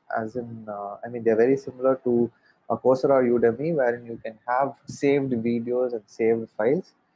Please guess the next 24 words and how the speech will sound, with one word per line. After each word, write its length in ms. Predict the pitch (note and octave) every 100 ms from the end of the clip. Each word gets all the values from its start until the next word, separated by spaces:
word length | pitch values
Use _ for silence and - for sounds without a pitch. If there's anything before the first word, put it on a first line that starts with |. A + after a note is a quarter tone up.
| _ _ _
So 180 | D3+ C#3
let's 520 | C3 C3 D3 D#3 -
say 520 | - - B2 B2+ B2+ _ _ _ _ _ _ _ _ _ _ _ _ _ _
we 140 | A#2+ A#2+
are 100 | A#2
just, 460 | B2 B2+ - _
uh, 360 | A#2 G#2+ G#2 G#2 _ _ _ _
we 100 | -
just 180 | A#2+ D3
configure 440 | C#3+ C3+ - D3+ C3+
an 80 |
on-demand 540 | A2+ A#2+ C3 C3 B2+ B2+
session 340 | - A2 A#2 A2
right 160 | G#2 -
now. 220 | A2 E3 A3+ _ _ _ _ _ _ _ _ _ _ _ - _ _
And 160 | D3+ D3+
this 100 | F3+
is 100 | G3+
very 220 | D#3+ F3+
simple, 480 | G3 D3+ D#3+ D#3+ A3
so 120 | -
that's 240 | C3 D3 -
why 140 | B2+
we 300 | B2 A#2 A#2